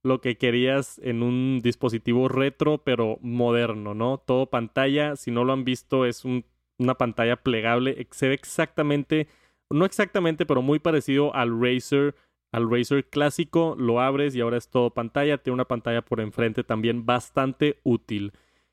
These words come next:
Se ve un teléfono muy, muy interesante. El problema es que es caro porque ahorita toda la tecnología plegable es bien cara. Esto empieza en mil doscientos dólares,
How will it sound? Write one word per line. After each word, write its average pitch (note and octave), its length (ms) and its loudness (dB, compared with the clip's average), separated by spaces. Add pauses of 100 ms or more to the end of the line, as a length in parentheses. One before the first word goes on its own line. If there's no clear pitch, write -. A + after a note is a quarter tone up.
(120)
Se - 160 2
ve D3+ 60 4
un D#3+ 120 -2
teléfono F#3 600 0
muy, D3+ 520 2
muy D3 240 0
interesante. D3 920 -2
El C#3 180 0
problema D3 520 0
es C#3+ 100 -6
que D#3+ 120 -2
es - 140 -4
caro D#3 580 0
porque C3+ 280 -2
ahorita B2+ 380 0
toda D3 200 0
la D3 120 0
tecnología B2+ 500 -2
plegable B2+ 640 0
es G#2+ 280 -4
bien B2+ 320 0
cara. C#3 420 -2 (300)
Esto C#3 220 -4
empieza C3+ 440 0
en A#2+ 180 -2
mil C#3+ 200 0
doscientos C#3 580 -2
dólares, D#3 560 -2